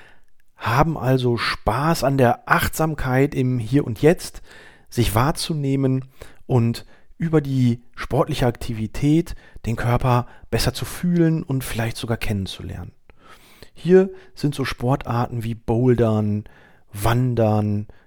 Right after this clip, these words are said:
Klettern durchaus in der engeren Auswahl, aber auch so Dinge wie Yoga und Entspannungstraining, ähm, sind für die emotionszentrierten Menschen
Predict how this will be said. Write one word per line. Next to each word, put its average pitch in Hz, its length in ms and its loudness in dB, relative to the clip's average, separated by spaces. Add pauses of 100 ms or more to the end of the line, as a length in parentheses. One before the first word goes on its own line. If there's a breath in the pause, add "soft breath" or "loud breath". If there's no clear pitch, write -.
(180 soft breath)
Klettern 110 800 2 (400 soft breath)
durchaus 139 720 0
in 127 220 -2
der 117 120 2
engeren 113 320 -2
Auswahl, 170 640 -4 (560 loud breath)
aber 139 240 2
auch 147 160 0
so 156 160 -4
Dinge 139 320 -2
wie 123 80 -6
Yoga 131 720 2 (340 loud breath)
und 117 440 -2
Entspannungstraining, 131 1040 -2 (400 loud breath)
ähm, 117 460 2
sind 131 260 0
für 123 460 4
die 107 360 -6
emotionszentrierten 123 1040 -4
Menschen 113 460 -4